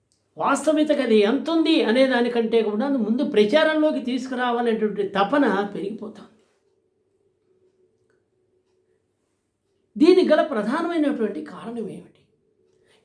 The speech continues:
ఎందుకు ఈ రూమర్స్ అనేవి అత్యధికంగా ప్రచారంలోకి తేబడుతూ మనిషి యొక్క మనసుని విచతుల్ని చేసేస్తుంది?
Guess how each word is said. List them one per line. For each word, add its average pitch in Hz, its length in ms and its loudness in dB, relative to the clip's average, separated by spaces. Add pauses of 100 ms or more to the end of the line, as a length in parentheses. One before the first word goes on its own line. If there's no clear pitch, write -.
ఎందుకు 330 480 2
ఈ 262 220 4
రూమర్స్ 294 500 2
అనేవి 220 760 0 (280)
అత్యధికంగా 220 680 -2
ప్రచారంలోకి 214 960 0
తేబడుతూ 180 600 -2
మనిషి 247 380 -2
యొక్క 226 180 -4
మనసుని 190 960 -4 (920)
విచతుల్ని 202 540 -4
చేసేస్తుంది? - 840 -16